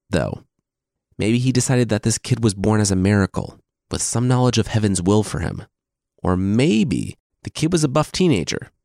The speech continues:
bent on going on a quest, and there was pretty much nothing his elderly father could do to stop him,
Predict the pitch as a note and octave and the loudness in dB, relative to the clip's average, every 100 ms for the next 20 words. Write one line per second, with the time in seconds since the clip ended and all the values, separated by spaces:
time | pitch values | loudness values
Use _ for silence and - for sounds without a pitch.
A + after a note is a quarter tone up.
0 | _ E2+ G2 A2 G#2+ G#2 G#2 G#2 G2 - | _ -4 -2 0 2 2 2 0 -2 -2
1 | B2+ - - - - _ _ - C#2 - | -2 -2 -8 -10 -20 _ _ -10 -8 -10
2 | _ - G2+ A2+ E3+ - - A#2+ C3 C3 | _ -2 0 2 0 -2 -4 0 2 0
3 | - F#2 B2 A#2 A2 A#2 - F#2+ G#2+ A2+ | 0 0 0 0 0 0 -2 -2 2 2
4 | A2 - A2 A2 - G#2 G#2 G2+ D3+ D3+ | 2 2 0 0 0 0 0 0 0 0
5 | - B1 | -2 -6